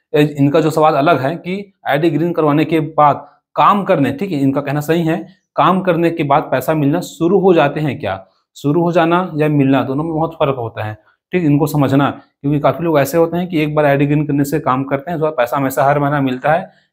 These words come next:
यही सोच के आ जाते हैं। बाद में जब एक महीने का इंतजार करते हैं, पैसा नहीं आता,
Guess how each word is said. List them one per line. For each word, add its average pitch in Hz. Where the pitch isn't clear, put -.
यही 147
सोच 156
के 147
आ 139
जाते 147
हैं। 165
बाद 135
में 156
जब 139
एक 139
महीने 147
का 151
इंतजार 139
करते 147
हैं, 147
पैसा 139
नहीं 147
आता, 143